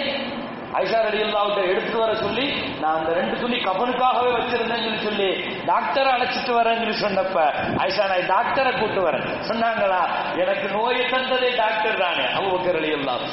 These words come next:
இந்த நோய்க்கு எந்த டாக்டராலும் மருத்துவம் பார்க்க முடியாது. சித்திக் ரலியல்லாஹு வஃபாத்தினுடைய நேரம், "எண்பது நாளைக்கு முன்னால் நான் அடுத்த வருஷம் ஹஜ்ஜுக்கு வர மாட்டேன்,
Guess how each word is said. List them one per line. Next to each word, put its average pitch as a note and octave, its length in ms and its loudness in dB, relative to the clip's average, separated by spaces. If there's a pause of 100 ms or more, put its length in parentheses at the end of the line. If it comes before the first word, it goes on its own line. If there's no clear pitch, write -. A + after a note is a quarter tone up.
(160)
இந்த G#3+ 260 0
நோய்க்கு C4+ 460 2
எந்த B3+ 240 2
டாக்டராலும் A#3 600 2
மருத்துவம் G3+ 380 0
பார்க்க F3 260 2
முடியாது. B2+ 340 -2
சித்திக் E3+ 400 -2
ரலியல்லாஹு C3+ 640 -2 (1600)
வஃபாத்தினுடைய F#3+ 880 -2
நேரம், G#3+ 680 -2 (680)
"எண்பது D4 460 0
நாளைக்கு C4+ 440 0
முன்னால் A#3+ 400 0
நான் A3 180 0
அடுத்த G3 320 0
வருஷம் A3 280 -2
ஹஜ்ஜுக்கு G3+ 440 -2
வர G3+ 140 2
மாட்டேன், F#3+ 480 0